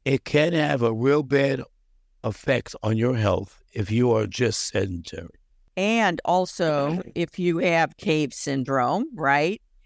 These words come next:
Speaker 2: You are
Speaker 1: Right.
Speaker 2: not leaving your house to cultivate friendships, social connections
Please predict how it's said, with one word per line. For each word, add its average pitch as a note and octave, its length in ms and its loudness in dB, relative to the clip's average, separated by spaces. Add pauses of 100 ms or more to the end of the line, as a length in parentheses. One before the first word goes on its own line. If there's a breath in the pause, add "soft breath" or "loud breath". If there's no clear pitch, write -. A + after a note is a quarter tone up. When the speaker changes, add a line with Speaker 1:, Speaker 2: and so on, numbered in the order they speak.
(320)
Speaker 2:
You A3 320 0
are A3 140 4
Speaker 1:
Right. G#3 100 0
Speaker 2:
not A3 300 2
leaving A3 600 -2
your G3+ 160 0
house G3 420 2
to G3+ 220 -6
cultivate F#3 760 -2 (120)
friendships, G3 640 0
social D4 640 2
connections - 840 -6